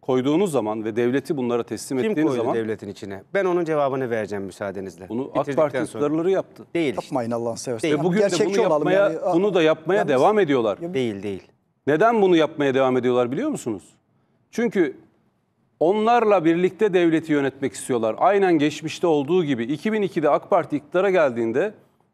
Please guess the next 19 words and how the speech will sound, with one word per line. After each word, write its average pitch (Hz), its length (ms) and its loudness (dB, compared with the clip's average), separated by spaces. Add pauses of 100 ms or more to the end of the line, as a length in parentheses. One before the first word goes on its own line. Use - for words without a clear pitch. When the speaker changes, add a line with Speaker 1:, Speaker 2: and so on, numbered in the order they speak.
(160)
Speaker 1:
devlet 185 380 0
içerisinde 143 760 -4 (200)
yeteri 196 300 0
kadar 135 340 0
kadrosu 147 440 -2
olmadığı 170 300 -2
için 190 340 -4 (340)
bunların 233 360 0
önünü 180 280 2
açtı. 143 400 -4 (720)
Bunlarla 226 440 2
birlikte 196 400 0
devleti 185 340 2
yönetmeye 147 400 0
çalıştı. 131 380 -8
Sonra 220 280 0
başlarına 185 460 -2
bela 160 200 2
oldular. 127 360 0